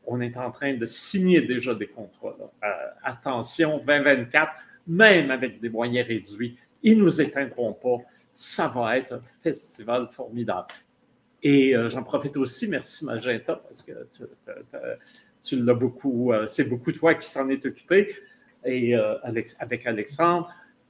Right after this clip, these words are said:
on a maintenant l'appel de films sur le site, euh, internet, présence autochtone point C A. Alors, euh,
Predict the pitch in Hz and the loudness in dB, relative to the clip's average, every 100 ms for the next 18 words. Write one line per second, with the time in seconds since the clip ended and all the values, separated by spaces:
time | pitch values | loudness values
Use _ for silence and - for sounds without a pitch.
0 | _ 139 127 123 139 143 123 - 151 151 | _ -2 0 2 2 4 2 0 0 2
1 | 165 165 - 131 123 180 160 156 - 226 | 2 0 0 -2 2 4 6 4 4 4
2 | 180 127 - - _ _ _ - - 147 | 4 2 -10 -20 _ _ _ -16 -10 -8
3 | 120 120 - - - - - _ 123 117 | -2 -2 -2 -6 -4 -4 -6 _ -6 -4
4 | 110 107 131 120 123 123 160 196 - _ | -4 -6 -8 -8 -8 0 2 0 -6 _
5 | - 113 120 120 - - 113 - 135 123 | -8 -6 -6 -8 -10 -8 -8 -2 -4 -4
6 | - 123 117 - 117 180 - _ _ _ | -6 -6 -4 0 2 2 -2 _ _ _
7 | - 110 110 117 113 113 117 113 | -8 -4 0 2 2 0 0 2